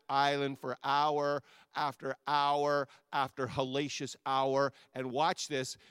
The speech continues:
their lives are scattered. And they're weary. If you ever see the pictures of the people walking through the rubble, you look at their face,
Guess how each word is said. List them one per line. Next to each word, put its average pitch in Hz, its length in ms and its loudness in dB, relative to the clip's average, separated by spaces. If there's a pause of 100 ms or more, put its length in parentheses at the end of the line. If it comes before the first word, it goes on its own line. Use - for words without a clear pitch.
(160)
their 165 300 6
lives 131 500 2
are 101 280 0
scattered. - 840 2 (1600)
And 117 120 -6
they're 147 200 2
weary. 185 400 6
If 147 100 -6
you 175 60 2
ever 175 160 2
see 202 160 0
the 190 100 2
pictures 190 380 -2
of 175 60 -2
the 165 60 -2
people 180 320 -4
walking 180 440 2
through 190 160 -2
the 170 100 0
rubble, 170 380 0
you 165 140 -4
look 190 280 2
at 262 100 0
their 240 200 2
face, 226 420 0